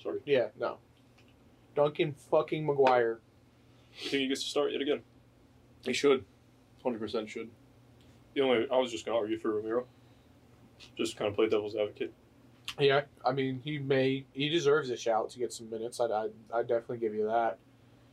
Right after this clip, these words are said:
Speaker 2: But I don't know, the top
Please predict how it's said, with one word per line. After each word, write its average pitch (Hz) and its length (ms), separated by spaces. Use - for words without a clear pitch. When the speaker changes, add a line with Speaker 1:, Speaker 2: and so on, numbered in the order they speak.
Speaker 2:
But 120 120
I 135 100
don't 117 140
know, 113 280
the 120 480
top 127 400